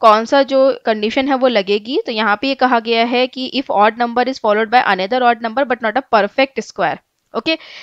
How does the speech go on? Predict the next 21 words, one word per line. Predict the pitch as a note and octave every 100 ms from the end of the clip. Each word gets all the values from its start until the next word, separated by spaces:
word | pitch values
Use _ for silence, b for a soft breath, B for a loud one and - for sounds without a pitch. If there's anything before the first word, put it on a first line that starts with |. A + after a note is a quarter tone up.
| -
यहाँ | A3
पे | G#3+
ये | C#4
कहा | C4+ C4
गया | B3 B3+
है | D4+
ऑड | - A3+ A3+
नंबर | A#3+ A#3+ A#3+
जो | B3+
है | C4
वो | C#4
ऑड | - G#3+ A#3
नंबर | A#3+ A#3 A3+
को | B3+
फाइंड, | C4+ G#3 A3 A#3+
अ, | G#3+ G#3
ऑड | G3+ A3
नंबर | A#3+ A3+ A3+
को | C#4+
फॉलो | A3 G3 A3+
करे | A#3 A3